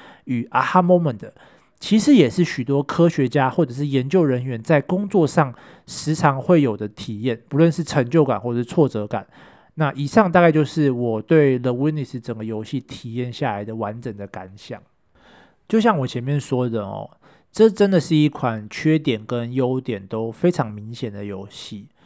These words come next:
我相信，真心的认为这款游戏玩起来很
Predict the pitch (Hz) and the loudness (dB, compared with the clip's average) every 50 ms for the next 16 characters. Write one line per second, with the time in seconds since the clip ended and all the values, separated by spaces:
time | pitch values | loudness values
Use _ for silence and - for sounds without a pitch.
0 | _ _ _ _ _ _ _ _ _ _ - 131 127 123 123 127 123 - - 208 | _ _ _ _ _ _ _ _ _ _ -10 -8 -6 -4 -2 -4 -4 2 4 4
1 | 208 233 - - - 254 190 135 120 - - - 175 170 175 185 175 - - 190 | 4 4 0 -2 -2 -2 -2 -2 -6 -12 -12 -4 -2 -2 -2 -2 -6 -4 -4 -4
2 | 180 185 170 131 127 143 147 135 123 113 110 110 - 131 131 131 - 123 110 110 | -2 0 0 0 2 2 0 -2 -4 -6 -8 -6 -4 -4 -4 -4 -2 -4 -6 -4
3 | 110 107 104 107 104 - - 139 131 120 123 117 120 139 151 - - - 123 113 | -2 -4 -4 -4 -6 -4 -2 -2 0 0 0 0 0 -2 -6 -8 -8 -6 -4 -4
4 | 101 104 107 - - - - 131 117 107 | -4 -4 -6 -8 -10 -6 -6 -6 -6 -6